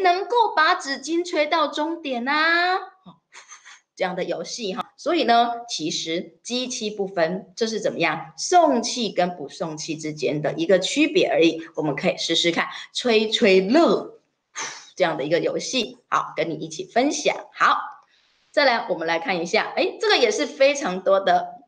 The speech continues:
孩子哈，会遇到的一个问题。其实呢，我上一次啊，到一个研习会场去哦，有一个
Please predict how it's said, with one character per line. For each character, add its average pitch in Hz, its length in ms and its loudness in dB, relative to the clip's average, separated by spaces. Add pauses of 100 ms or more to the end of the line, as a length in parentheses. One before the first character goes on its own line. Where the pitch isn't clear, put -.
(480)
孩 170 160 -4
子 160 220 -8
哈， - 280 -6
会 190 140 2
遇 190 80 0
到 165 120 2
的 160 80 -4
一 - 40 -10
个 - 120 -2
问 170 220 2
题。 - 300 -10 (140)
其 285 160 -4
实 294 120 0
呢， 240 360 6
我 170 460 6
上 220 200 0
一 214 80 -4
次 214 220 -8
啊， 160 160 -4
到 180 180 0
一 170 80 0
个 165 140 -4
研 160 200 -4
习 175 240 -2
会 202 180 2
场 160 200 -8
去 190 180 -2
哦， 180 140 2
有 175 80 2
一 196 120 4
个 190 440 6